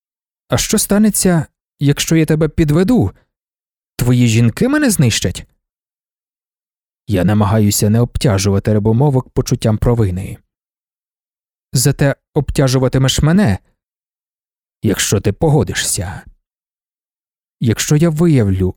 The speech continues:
що ти гірший за Харконенів, обернуся проти тебе». «Як типово для дунканів.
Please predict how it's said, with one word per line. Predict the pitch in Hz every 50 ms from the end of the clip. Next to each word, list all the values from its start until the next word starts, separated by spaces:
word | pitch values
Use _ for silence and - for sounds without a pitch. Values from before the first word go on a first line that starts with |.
| _ -
що | - - - - 151
ти | - 156
гірший | 135 113 110 170 180 - - 143 123
за | 113 123
Харконенів, | 120 - 175 127 - - 185 208 190 156 117 101 92 - - - _ _ _ _ _ _ _ _ _ -
обернуся | - 143 127 131 127 120 127 131 127 - -
проти | - - 143 - 165
тебе». | - 185 160 117 95 98 104 - - - _ _ _ _ _ _ _ _ _ _ _ _ _ _ _ _ _ _ _ _ _ _ _ _ _ _
«Як | - 101 90 85 85 82 80 - -
типово | - - - - 104 98 - _ _ - 113 101 98 95 98 98 98
для | 95 92 90 113 120
дунканів. | 117 113 120 131 127 113 101 98 101 - - - 113 113 120 - - - - - - -